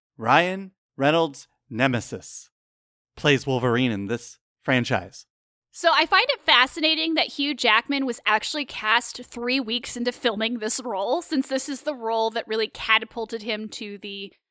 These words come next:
Speaker 2: international stardom that he enjoys today, the action stardom. He's perfect in this role. Like, I, I have nothing to say because I honestly can't imagine a lot of other actors playing this role at this point. I'm sure they're out there. I'm sure at some point we'll get a recast of this character, and hopefully it'll be as good as he is, because he's just kind of that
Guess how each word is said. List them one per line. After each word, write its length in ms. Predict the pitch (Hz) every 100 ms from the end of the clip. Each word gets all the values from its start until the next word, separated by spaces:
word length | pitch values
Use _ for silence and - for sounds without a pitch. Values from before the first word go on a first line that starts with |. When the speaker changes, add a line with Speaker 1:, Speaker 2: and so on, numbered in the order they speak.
| _ -
Speaker 2:
international 680 | 240 233 220 226 - 226
stardom 560 | 208 - 214 208 226 233
that 120 | 220
he 180 | - 220
enjoys 460 | 202 208 196 185 -
today, 540 | 190 233 247 233 240
the 200 | 226 - -
action 360 | 220 - 220 208
stardom. 600 | - 214 208 208 214 - _ _ _
He's 220 | - 403 -
perfect 440 | 539 - 226 -
in 160 | 247 285
this 180 | 302
role. 180 | 392 294
Like, 140 | 233 277
I, 160 | 294 -
I 240 | 277 480 480
have 80 |
nothing 320 | 311 381 370 311
to 60 |
say 300 | 254 302 381
because 320 | 254 262 311 269
I 140 | 262
honestly 440 | 233 262 349 - 339
can't 360 | - 269 -
imagine 500 | 269 247 226 247 277
a 60 | 247
lot 200 | 226 233
of 80 | 240
other 180 | 226 220
actors 420 | 208 214 214 -
playing 300 | 226 190 226
this 180 | 277 -
role 200 | 302 320
at 100 | 330
this 140 | 330
point. 260 | - 359 -
I'm 120 | 262
sure 280 | - 277 403
they're 160 | 320
out 240 | 247 440 -
there. 240 | 262 277
I'm 160 | 262 254
sure 260 | - 240
at 100 | 320
some 240 | - 311 427
point 320 | 302 302 262
we'll 120 | 247
get 140 | 247 247
a 60 |
recast 520 | 220 240 285 269 277
of 120 | 277 262
this 160 | 262
character, 560 | - 220 233 294 269 254
and 200 | 233 220
hopefully 400 | 220 233 277 320
it'll 120 | 262
be 140 | 233 220
as 140 | 196
good 320 | 196 190 190 185
as 240 | 247 240
he 220 | 233 196
is, 260 | 190 214 -
because 440 | 277 311 311 294
he's 240 | 311 330 -
just 320 | 330 - -
kind 300 | - 254 277
of 120 | 285
that 180 | 294